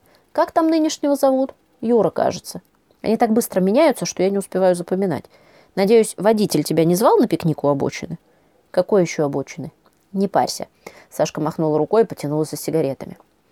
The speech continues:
Неужели Всеволод Алексеевич не знает, какая мерзость творится у него в коллективе? Это же... это же какой-то... Нюрка не могла подобрать правильного слова, но Сашка и так догадалась.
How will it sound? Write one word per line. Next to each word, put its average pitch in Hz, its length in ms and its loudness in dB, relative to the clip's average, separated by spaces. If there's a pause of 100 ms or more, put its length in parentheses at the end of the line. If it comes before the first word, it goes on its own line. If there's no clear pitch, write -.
(760)
Неужели 269 320 4
Всеволод 302 380 4
Алексеевич 269 540 2
не 254 120 4
знает, 240 340 4
какая - 280 0
мерзость 196 440 2
творится 185 380 0
у 165 40 0
него 165 120 2
в - 80 -6
коллективе? 202 640 -2 (160)
Это - 220 -2
же... 233 200 0 (240)
это 262 240 0
же 262 260 4 (200)
какой-то... 285 540 2 (360)
Нюрка 233 360 0
не 214 100 2
могла 226 240 4
подобрать 208 440 2
правильного 202 440 2
слова, 277 380 0
но 160 100 -2
Сашка - 320 -2
и 240 40 0
так 139 220 0
догадалась. - 580 -4